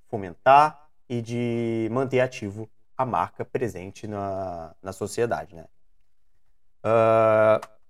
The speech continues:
vamos lá. Exatamente, Sabrina. Todos nós fazemos isso. E o que que são esses quinze por cento iniciais que a, que a marca cria? O que que é isso? Os quinze, os quinze por cento iniciais é isso aqui.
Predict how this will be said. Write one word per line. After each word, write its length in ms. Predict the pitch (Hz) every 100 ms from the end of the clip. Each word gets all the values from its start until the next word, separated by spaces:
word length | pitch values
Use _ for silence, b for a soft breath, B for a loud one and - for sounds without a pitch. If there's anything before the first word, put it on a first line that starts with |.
| - -
vamos 180 | 143 131
lá. 140 | 85 - - _ - -
Exatamente, 640 | 92 92 113 127 143 107
Sabrina. 320 | - 101 98 92
Todos 300 | 127 143 127
nós 180 | 123
fazemos 460 | - 120 120 127 104
isso. 280 | 80 - - _ _ - - - - - - - - _ - - - -
E 60 | 277
o 60 |
que 180 | - 294
que 80 | 226
são 220 | - 233
esses 240 | 220 202
quinze 260 | - 208 180
por 220 | - 147
cento 320 | - 170 175
iniciais 640 | 135 127 131 131 131 98 -
que 80 | 110
a, 120 | 98
que 200 | - 113
a 60 |
marca 260 | 104 98 101
cria? 320 | - 82 76 - - - _ - - -
O 80 | -
que 100 | 254
que 140 | - 190
é 20 |
isso? 320 | 101 - - - - - - - -
Os 100 | 139
quinze, 260 | - 220 214
os 160 | 147 127
quinze 240 | 214 220
por 120 | 220
cento 240 | 170 147 127
iniciais 760 | 123 113 101 - 120 131 101 - - - - - - - - _ - - -
é 80 | 165
isso 220 | 165 190
aqui. 240 | 175 80